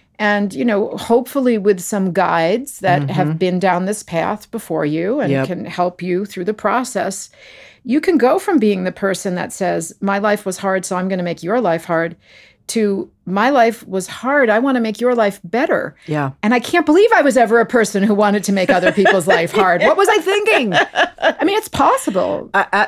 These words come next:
Speaker 2: it absolutely is possible, uh, a hundred percent. And I think the biggest message about all of this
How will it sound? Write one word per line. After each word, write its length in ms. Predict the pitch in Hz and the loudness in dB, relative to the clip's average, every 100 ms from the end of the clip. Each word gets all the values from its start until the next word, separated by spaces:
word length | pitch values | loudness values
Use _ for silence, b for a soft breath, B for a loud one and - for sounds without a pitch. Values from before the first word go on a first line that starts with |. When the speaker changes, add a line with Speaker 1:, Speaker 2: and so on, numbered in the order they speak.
| 202 | 2
Speaker 2:
it 140 | 214 202 | 0 2
absolutely 800 | 202 214 - 220 202 - 160 151 | 0 0 0 2 2 2 0 -2
is 140 | 156 | -4
possible, 720 | - 143 139 139 139 131 - - | -2 -4 -4 -6 -4 -4 -4 -2
uh, 540 | 143 135 135 131 - - | 0 0 -2 -4 -6 -4
a 140 | - | -4
hundred 340 | 156 175 185 - | -2 0 0 -2
percent. 500 | 165 - 147 139 - B B B B _ | -6 -2 -2 -2 -6 B B B B _
And 140 | 190 196 | 0 2
I 80 | 202 | 2
think 300 | - 214 - | 2 0 2
the 100 | 175 | 2
biggest 540 | 190 175 175 - - - | 2 4 0 -2 -16 -6
message 760 | 160 160 165 202 160 147 - _ - | 0 2 2 4 4 2 -8 _ -4
about 600 | 143 151 139 139 143 - _ _ _ - | -2 0 0 0 -2 -6 _ _ _ -4
all 200 | 135 139 | 0 0
of 180 | 135 143 | -2 -2
this 360 | 139 135 - | -4 -4 -8